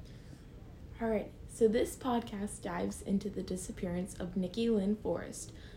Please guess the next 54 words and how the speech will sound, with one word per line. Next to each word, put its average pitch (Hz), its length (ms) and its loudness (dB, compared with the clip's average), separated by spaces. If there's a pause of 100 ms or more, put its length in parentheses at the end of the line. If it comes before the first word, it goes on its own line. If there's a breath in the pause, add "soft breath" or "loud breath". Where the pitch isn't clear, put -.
(120)
a 214 60 -2
girl 202 240 2
who 233 120 6
went 220 200 4
missing 208 380 4
from 196 180 0
Troy, 202 300 0
Ohio 185 540 0 (260 loud breath)
on 196 140 2
October 190 600 2
first, 196 380 0
two 214 80 2
thousand 180 380 0
ten. 190 260 -6 (680 loud breath)
She - 180 2
was 202 180 6
last 196 340 0
seen 208 260 8
by 185 160 4
her 208 120 4
boyfriend 185 400 0
at 180 120 -4
the - 60 -6
time, 175 380 -4 (340 loud breath)
who 240 120 6
claimed 214 340 6
that 247 80 4
he 269 80 6
saw 220 220 4
her 208 140 4
getting 196 280 4
into 202 240 2
a 185 40 4
dark 180 400 0
blue 208 160 6
sedan 180 520 2 (280 loud breath)
driven 208 260 4
by 196 140 4
an 190 160 2
unknown 233 420 6
man 175 340 2 (320 loud breath)
after 202 240 2
the 196 120 8
two 208 240 4
had 202 200 2
a 208 60 4
fight 175 260 2
and 180 120 0
he 180 120 2
had 180 160 0
asked 165 420 -2
her 190 120 -2
to 190 120 -4
leave. 185 340 0